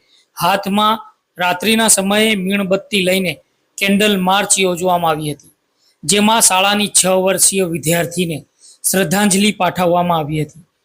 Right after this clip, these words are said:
ત્યારબાદ શહેરના રાજમાર્ગો ઉપર કેન્ડલ માર્ચ યોજવામાં આવી હતી, જેમાં બિરસા મુંડા સર્કલ ખાતે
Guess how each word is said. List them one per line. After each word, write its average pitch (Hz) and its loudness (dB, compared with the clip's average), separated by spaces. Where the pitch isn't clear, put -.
ત્યારબાદ 190 0
શહેરના 214 2
રાજમાર્ગો 185 0
ઉપર 170 -2
કેન્ડલ 208 0
માર્ચ 196 0
યોજવામાં 180 0
આવી 165 -2
હતી, 147 -12
જેમાં 185 0
બિરસા 208 2
મુંડા 220 0
સર્કલ 196 0
ખાતે 180 -4